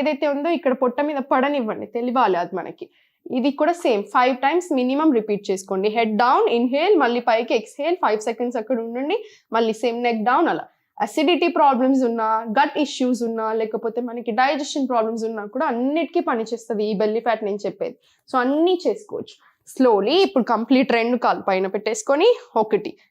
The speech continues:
తీసుకొచ్చుకొని ఇలా దగ్గరికి తెచ్చేసుకోండి. మీకు ఇక్కడ కూడా డిఫరెన్స్ తెలియాలి మీ పొట్ట మీద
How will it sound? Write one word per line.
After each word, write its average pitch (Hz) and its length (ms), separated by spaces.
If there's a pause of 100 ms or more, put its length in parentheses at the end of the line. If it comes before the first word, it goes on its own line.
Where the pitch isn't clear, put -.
(160)
తీసుకొచ్చుకొని 269 760
ఇలా - 120 (280)
దగ్గరికి 208 540
తెచ్చేసుకోండి. 202 560
మీకు 247 160 (380)
ఇక్కడ 294 180 (100)
కూడా 330 200
డిఫరెన్స్ 285 340 (100)
తెలియాలి 226 360
మీ 208 140
పొట్ట 226 260
మీద 208 120